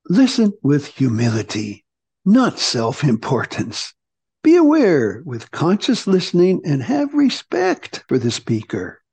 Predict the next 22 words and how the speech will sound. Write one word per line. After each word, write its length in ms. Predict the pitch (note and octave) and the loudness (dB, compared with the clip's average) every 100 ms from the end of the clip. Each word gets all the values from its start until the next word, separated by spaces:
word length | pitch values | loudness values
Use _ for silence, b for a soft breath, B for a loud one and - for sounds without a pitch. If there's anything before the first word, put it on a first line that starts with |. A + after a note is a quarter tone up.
| _ | _
Listen 460 | C#3+ B2 C3+ F3 D3+ | -2 0 0 2 2
to 160 | - C#3 | 2 0
nature. 800 | G2+ G2 G#2 G#2 - F#2+ E2 - _ | 2 0 -2 -2 -6 -6 -8 -14 _
Call 280 | - - G#3 | -4 0 2
it 260 | F#3+ - B B B B A#2 | 2 -2 B B B B -8
biophony. 920 | A2 A2+ A#2 - B2 A#2+ A#2 G#2 - _ - | -2 0 0 0 0 0 0 -2 -8 _ -2
It's 220 | C4 - | 0 0
healthy. 640 | D3+ C#3 C#3+ - A2 G#2+ _ - | 0 0 -2 -6 -10 -12 _ -8
Three 360 | - E3+ G#3+ | 2 4 6
natural 480 | E3 A2 A2+ - G#2 | 4 2 -2 -4 -6
sounds 420 | - C3 D3+ F3+ | -4 0 2 2
have 120 | C#3+ | 0
been 120 | D3 F#3 | 0 2
around 360 | F3+ G3 G3+ | 2 2 -2
for 140 | G3+ A3+ | 0 2
millions 720 | A3 D#4 D#4+ D4+ C#4+ A#3+ G3+ | 4 6 6 8 6 4 2
of 140 | G#3+ | 2
years. 800 | G3 F#3+ D#3+ B2+ A2 F#2+ G2 - _ _ _ _ | 4 6 6 4 0 -6 -12 -20 _ _ _ _
Wind, 640 | - G#2+ C#3 E3 F#3 F#3+ D#3 | -8 -2 0 0 2 2 0
water, 420 | A2+ A#2+ G3 F3+ | -2 -4 -4 -4
and 180 | G3+ F3 | -2 -2
birds. 720 | D#3+ C#3 A#2+ F#2 - - - | 2 2 0 -4 -8 -14 -20